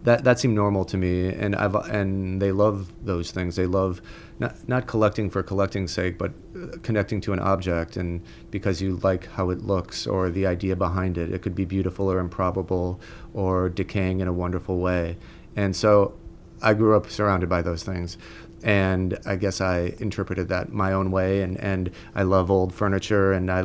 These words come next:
I like something that feels like itself and can evolve over time and maybe had some purpose and was built a certain way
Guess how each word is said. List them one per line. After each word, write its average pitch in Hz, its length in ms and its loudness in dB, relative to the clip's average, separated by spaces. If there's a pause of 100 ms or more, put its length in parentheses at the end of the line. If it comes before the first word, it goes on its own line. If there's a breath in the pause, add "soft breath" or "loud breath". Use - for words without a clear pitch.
(100)
I 110 60 2
like 127 240 4
something 120 260 2
that - 400 -2
feels 117 320 4
like - 180 4
itself 101 540 2
and 98 240 -4
can 98 180 -2
evolve 95 440 4
over 92 240 0
time 92 580 0 (220)
and 98 180 0
maybe 98 220 4
had 95 200 2
some 101 220 -2
purpose 104 480 0
and 101 160 0
was 98 140 0
built 101 420 -2 (140)
a - 100 -8
certain 98 340 -2
way 95 420 2